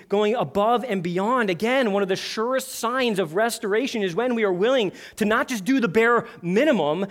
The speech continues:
but to go to the extremes to demonstrate repentance,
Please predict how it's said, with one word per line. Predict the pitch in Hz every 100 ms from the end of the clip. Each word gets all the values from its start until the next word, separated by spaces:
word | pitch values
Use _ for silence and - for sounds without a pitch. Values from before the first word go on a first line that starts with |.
| - -
but | 233 220
to |
go | 180 269
to | 320 269
the | 226
extremes | 196 - - - 202 185 269 320 269 170 135
to | -
demonstrate | 180 190 190 185 196
repentance, | 175 165 175 151 135